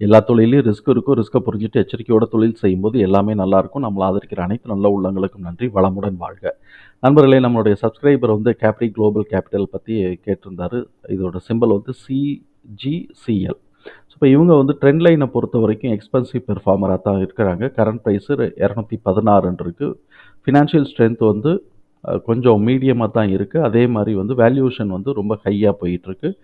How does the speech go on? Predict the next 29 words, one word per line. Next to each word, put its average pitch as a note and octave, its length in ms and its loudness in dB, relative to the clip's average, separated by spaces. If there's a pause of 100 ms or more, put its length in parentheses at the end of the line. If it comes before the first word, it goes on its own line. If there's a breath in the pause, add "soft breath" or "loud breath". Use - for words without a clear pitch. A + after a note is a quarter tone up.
(420 soft breath)
ட்ரெண்ட் E3+ 320 4
வந்து A#2 260 0
நியூட்ரல் A#2 360 -4
ட்ரெண்டா F#2 300 -2
இருக்கு. E2+ 320 -4 (580 soft breath)
அனாலிசிஸ்ட் E3 540 2
வந்து C3 200 -2
பிரைஸ் C3 300 0
டார்கெட் G#2 400 2
இருநூத்தி A2 500 -2
முப்பதுன்னு A#2 580 -2
கொடுக்குறாங்க. G2+ 680 -2
பிரைஸ் A2+ 300 -2 (100)
டார்கெட்டை G#2+ 600 -2
அப்சைட் B2 440 -2
பண்ணியிருக்கிறாங்க. E2+ 560 -6 (180)
இப்ப C#3 240 0
இந்த A#2 140 2
கம்பெனியை C#3+ 440 0
பத்தி A2 200 -4
நம்ம A#2 240 -2
ஒரு F#2+ 160 -4
சின்ன A2+ 340 -4 (260)
ஓவர்வியூ G#2 440 0
பார்த்துக்கலாம். G#2 500 -2 (440 soft breath)
இவங்க B2+ 240 2
வந்து A2+ 280 0
ஃபினான்சிங் A#2+ 640 -4
கம்பெனி. G#2 400 -4